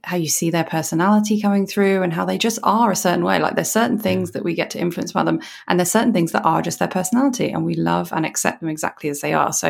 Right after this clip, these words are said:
Speaker 2: Of
Speaker 1: it's very
Speaker 2: course.
Speaker 1: helpful for me, for myself, to imagine my, myself as a child, actually.
Speaker 2: Yeah.
Speaker 1: But obviously,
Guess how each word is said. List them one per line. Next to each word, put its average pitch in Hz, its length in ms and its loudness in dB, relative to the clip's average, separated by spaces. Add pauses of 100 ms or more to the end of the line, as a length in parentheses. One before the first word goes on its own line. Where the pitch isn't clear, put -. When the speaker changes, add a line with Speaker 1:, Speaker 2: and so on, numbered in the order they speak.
Speaker 2:
Of 151 60 -6 (340)
Speaker 1:
it's - 100 -8
very 233 120 2
Speaker 2:
course. 214 60 -2
Speaker 1:
helpful 196 300 0
for 180 120 -2
me, 175 160 2
for 170 120 -4
myself, 165 680 2
to 196 120 -2
imagine 165 420 -2
my, 160 380 -2 (400)
myself 180 500 4
as 165 140 0
a 151 60 -4
child, 151 500 0
actually. - 600 -4 (120)
Speaker 2:
Yeah. 95 200 -12
Speaker 1:
But - 80 -2
obviously, 180 520 -2